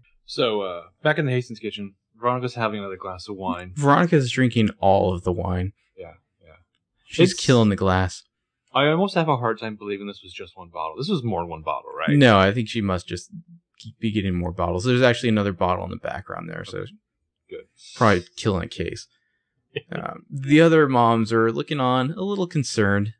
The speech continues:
Speaker 2: um, but they've all refilled their glasses as well, so they're
Speaker 1: Yeah.
Speaker 2: not that concerned.
Speaker 1: Yeah. Uh, they have to escort her into this drunkenness.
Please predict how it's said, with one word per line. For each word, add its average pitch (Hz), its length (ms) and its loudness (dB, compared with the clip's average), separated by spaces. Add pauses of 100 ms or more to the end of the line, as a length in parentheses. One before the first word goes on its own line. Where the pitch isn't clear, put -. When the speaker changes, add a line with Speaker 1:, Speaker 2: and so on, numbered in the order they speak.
Speaker 2:
um, 117 260 0
but 120 160 -4
they've 220 180 0
all 214 220 2
refilled 190 360 -4
their 165 140 2
glasses 143 540 -4
as 117 160 -8
well, 113 400 0
so - 140 -12
they're 151 100 0
Speaker 1:
Yeah. 147 80 -4
Speaker 2:
not 123 120 -4
that 101 200 -2
concerned. 107 380 -10 (240)
Speaker 1:
Yeah. 98 140 -6 (1300)
Uh, 120 200 4
they 104 100 -2
have 170 160 2
to 156 120 0
escort 110 380 -2
her 95 140 -2
into 95 160 -6
this 95 160 -8
drunkenness. 92 600 -10